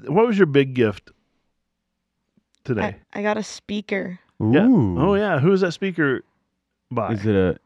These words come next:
Speaker 3: is it a special speaker?
Speaker 1: It's a s-, it's a special Bluetooth speaker.
Speaker 3: Ooh.
Speaker 1: It really is. It was the Alpine Turn
Speaker 3: Who,
Speaker 1: One,
Speaker 3: who
Speaker 1: wasn't it?
Speaker 3: makes it? <laughs>
Speaker 2: That's a great question. <laughs> I have no answer for that.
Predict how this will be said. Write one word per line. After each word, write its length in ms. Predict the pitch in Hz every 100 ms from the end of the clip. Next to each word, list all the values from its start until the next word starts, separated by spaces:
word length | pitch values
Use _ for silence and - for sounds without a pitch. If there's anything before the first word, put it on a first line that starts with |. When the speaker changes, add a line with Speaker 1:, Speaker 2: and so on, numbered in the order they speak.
| - _ _ _ _ _ _ _ _
Speaker 3:
is 120 | 92 92
it 60 |
a 20 | 80
special 360 | - 101 135
speaker? 480 | 120 160 160 175 165
Speaker 1:
It's 160 | 135 143
a 20 |
s-, 160 | 156 -
it's 180 | 127 135
a 40 | 143
special 320 | 139 131 135
Bluetooth 380 | 117 139 131 98
speaker. 380 | 92 - 117
Speaker 3:
Ooh. 560 | 139 147 107 80 78 73 - _
Speaker 1:
It 60 | -
really 340 | 101 113 113
is. 260 | 113 90 - _ _ _ _ _ _ _ _ _ _ -
It 40 |
was 140 | 139 123
the 120 | 123
Alpine 520 | 104 131 - 135 120
Turn 260 | - 135 120
Speaker 3:
Who, 120 | 131
Speaker 1:
One, 160 | 110 107
Speaker 3:
who 60 |
Speaker 1:
wasn't 200 | 123 123
it? 40 | 117
Speaker 3:
makes 220 | 117 -
it? 180 | 104 - - - - - -
<laughs> 500 | - - - - -
Speaker 2:
That's 220 | 233 220
a 60 | 233
great 280 | - 226 226
question. 800 | - 208 196 208 - 147 180 185 - - -
<laughs> 260 | - _
I 100 | -
have 320 | 190 190 196 180
no 260 | 190 196
answer 380 | 190 185 - 190
for 180 | 170 190
that. 240 | 170 165